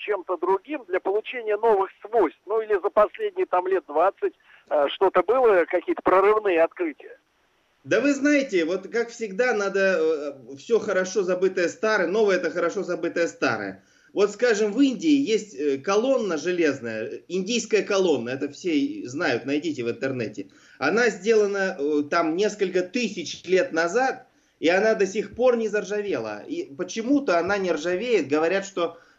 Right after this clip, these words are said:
Speaker 2: э, инопланетное происхождение в-, переплавляли в космосе, где нет кислорода. Вот.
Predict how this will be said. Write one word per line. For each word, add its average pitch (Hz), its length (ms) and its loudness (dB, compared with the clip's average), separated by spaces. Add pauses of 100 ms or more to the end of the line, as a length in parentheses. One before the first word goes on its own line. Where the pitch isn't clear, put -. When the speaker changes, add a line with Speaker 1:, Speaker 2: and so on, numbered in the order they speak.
Speaker 2:
э, 135 220 2
инопланетное 185 800 2
происхождение 165 800 0
в-, 135 100 -6
переплавляли 190 800 2
в - 120 -12
космосе, 143 520 -2
где 123 220 -4
нет 170 200 -6
кислорода. 143 680 -2 (380)
Вот. 113 240 -6